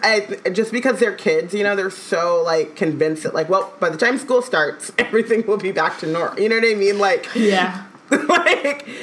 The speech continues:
Speaker 1: I, I just think it's really funny because it's like, obviously he'll be back when school starts. And it's like, well, you know, they're kind of big, bigger things going on than a school year right now,
Speaker 2: That's
Speaker 1: so.
Speaker 2: true. I will say, though,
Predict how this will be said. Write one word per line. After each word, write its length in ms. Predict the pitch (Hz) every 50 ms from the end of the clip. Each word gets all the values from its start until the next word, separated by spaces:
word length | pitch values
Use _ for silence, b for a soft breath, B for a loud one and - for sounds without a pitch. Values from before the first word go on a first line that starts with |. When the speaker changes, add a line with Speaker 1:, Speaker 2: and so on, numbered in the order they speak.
| B B B 208 - - - - - - - - - - - - - - - - - - - - - - - - - - - - - - -
Speaker 1:
I, 240 | 233 233 240 233 - -
I 100 | 214 220
just 180 | 202 247 240
think 140 | - 254 208
it's 160 | 233 - -
really 200 | 233 214 196 190
funny 240 | 190 - 190 175 165 156
because 260 | 156 160 - 165 160
it's 120 | 165 -
like, 160 | 175 165 -
obviously 460 | - 180 190 190 190 196 190 - 175 175
he'll 160 | 170 165 160
be 140 | 160 165 156
back 300 | 156 147 143 143 143 -
when 140 | 151 151
school 320 | 147 - - 175 165 156 151
starts. 440 | - - 135 127 117 110 - - -
And 80 | 156 156
it's 160 | 147 156 -
like, 200 | 180 180 180 180
well, 400 | 214 226 240 262 269 254 247 247
you 80 | 262 247
know, 120 | 226 220 214
they're 100 | 226 -
kind 180 | - 294 320
of 180 | 285 247 190 -
big, 220 | - 180 185 175 170 - - - - - - - - - - -
bigger 240 | - 175 165 170 180 175
things 320 | - 160 160 165 170 165 170
going 280 | 175 165 170 165 160
on 220 | 156 156 160 165 160
than 380 | 151 151 147 143 135 120 - - - - B B B B B B B B B - - -
a 80 | 156 156
school 300 | - - 165 165 170 175
year 420 | 196 196 196 202 226 233 226 220 - - - _ - - - - - - -
right 180 | 240 233 226 -
now, 140 | 240 247 247
Speaker 2:
That's 300 | 247 254 247 233 - -
Speaker 1:
so. 80 | - 190 185 185
Speaker 2:
true. 360 | 180 175 175 180 175 175 - - - - - _ - - - -
I 180 | 208 233 226 220
will 360 | 233 226 240 240 240 240 233
say, 300 | 240 - 233 220 220 208
though, 480 | 190 185 170 160 156 156 156 156 156